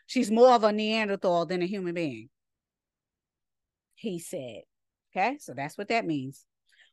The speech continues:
"Once we had," and he's talking again, and it's quoting, "Once we had the basic face," remember, they picked this face out. It's not based on truth. It's based on, um,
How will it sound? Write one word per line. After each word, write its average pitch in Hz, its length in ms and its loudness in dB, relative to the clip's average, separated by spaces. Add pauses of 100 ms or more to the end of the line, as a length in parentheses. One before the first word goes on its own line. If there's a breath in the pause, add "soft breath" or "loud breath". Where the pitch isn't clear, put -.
"Once 269 380 -2
we 403 180 0
had," 226 240 2
and 175 120 -2
he's 196 200 -6
talking 185 300 -2
again, 151 460 -6
and 156 160 -2
it's - 260 -6
quoting, 165 560 0
"Once 220 280 -4
we 294 140 -2
had 220 200 0
the 180 80 -2
basic 220 480 -2
face," 226 580 -4
remember, 180 760 2 (420 soft breath)
they 214 400 4
picked 269 220 0
this 220 180 -6
face 175 340 -2
out. 143 260 -4
It's 175 180 -6
not 202 420 2
based 220 380 0
on 196 260 0
truth. 175 560 -6 (360 loud breath)
It's 185 200 -2
based 214 440 2
on, 202 480 0 (280)
um, 170 440 0